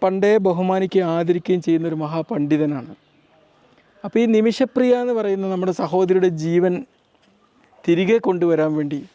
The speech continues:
യമനിൽ അദ്ദേഹം നടത്തുന്ന ശ്രമങ്ങൾ ഒക്കെ, ആ ശ്രമങ്ങളെക്കുറിച്ച് അറിഞ്ഞപ്പോൾ എനിക്ക് വളരെ സന്തോഷം തോന്നി. ഇതാണ് മാനുഷികത, മനുഷ്യത്വം എന്നൊക്കെ പറയുന്നത്.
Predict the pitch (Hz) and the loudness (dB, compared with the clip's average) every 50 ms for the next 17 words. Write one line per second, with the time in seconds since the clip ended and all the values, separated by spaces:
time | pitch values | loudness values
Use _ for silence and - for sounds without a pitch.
0 | _ _ _ _ _ _ _ _ _ _ _ _ - - 151 156 170 180 190 190 | _ _ _ _ _ _ _ _ _ _ _ _ -4 0 0 0 2 0 0 0
1 | 175 165 151 147 165 180 165 175 180 170 165 156 151 - 156 156 156 143 - - | 0 -2 0 0 0 0 0 0 -2 -2 -2 -2 -2 0 0 0 0 -2 -4 -2
2 | 151 147 147 156 156 151 143 127 - - _ _ _ _ - - 143 - 175 180 | -2 0 0 2 2 0 0 -2 -4 -10 _ _ _ _ -10 -6 -2 -2 -2 -2
3 | 165 - _ _ _ _ _ _ _ _ _ _ _ - 151 170 208 208 - - | -2 -6 _ _ _ _ _ _ _ _ _ _ _ -4 -2 -2 -2 -4 -4 -2
4 | - 190 180 180 196 208 214 220 214 208 - 196 185 170 - - 165 160 - - | 0 0 2 2 0 -2 0 0 0 0 2 2 0 0 2 0 -2 -2 -2 -6
5 | - - 165 151 143 147 156 151 151 151 147 147 147 143 151 151 160 156 - - | -8 -4 -2 0 0 0 0 0 0 0 0 0 0 0 0 0 0 -2 -2 -4
6 | 220 208 165 151 139 - 165 143 - 107 - - - - _ _ _ _ _ _ | -6 -4 -4 -4 -4 -6 -8 -8 -8 -10 -12 -14 -16 -20 _ _ _ _ _ _
7 | _ _ _ _ _ _ _ _ _ _ _ _ _ _ _ _ _ _ _ _ | _ _ _ _ _ _ _ _ _ _ _ _ _ _ _ _ _ _ _ _
8 | 208 208 240 247 247 233 233 202 180 175 180 180 175 - - - 185 170 175 160 | -2 0 2 2 0 -2 -2 -2 0 0 0 -2 -4 -4 -2 -2 0 0 2 0
9 | 165 160 151 151 156 156 151 - - 175 170 - 165 165 160 147 - 202 190 117 | 0 -2 -2 -2 -2 -4 -4 -4 -4 -4 -2 -2 -2 -2 -2 -2 -4 -6 -10 -10
10 | - 127 120 110 123 - | -12 -12 -14 -16 -20 -20